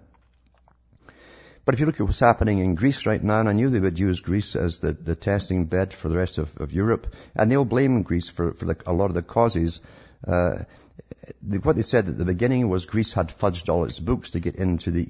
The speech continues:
E U and to be allowed to trade with the E U. Of course, if they didn't join the E U, they'd have been bypassed and cut off with, from all the goodies. You've been bypassed from even exporting your own stuff to the rest of the E U. That's the deal.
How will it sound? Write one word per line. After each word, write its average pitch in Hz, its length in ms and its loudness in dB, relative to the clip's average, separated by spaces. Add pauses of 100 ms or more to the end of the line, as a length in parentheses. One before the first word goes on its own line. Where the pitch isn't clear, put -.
E 95 40 2
U 90 480 0 (1300)
and 92 260 2
to - 80 -8
be 85 100 0
allowed 92 260 2
to 87 80 -6
trade 135 280 0
with 95 220 -2
the 87 180 -2
E - 20 2
U. 85 320 0 (240)
Of - 120 -6
course, 123 260 2
if 101 80 -2
they 101 80 -2
didn't 117 280 0
join 90 260 2
the 87 200 0
E - 20 2
U, 101 400 2
they'd 87 220 -4
have 92 100 0
been 90 180 0
bypassed 98 720 0
and 87 120 0
cut - 180 -2
off 90 360 0
with, - 160 -6 (180)
from 92 180 -2
all 87 120 2
the 82 120 -2
goodies. 85 540 -2 (460)
You've 104 140 0
been 92 180 2
bypassed 95 540 0
from 87 160 0
even 82 300 -2
exporting 95 600 -2
your 85 140 0
own 165 160 0
stuff - 400 -4
to 90 100 -2
the 78 140 -2
rest 82 260 -2
of 82 60 0
the 80 200 -2
E 82 60 0
U. 76 340 -2
That's - 280 -4
the 117 80 0
deal. 135 480 -2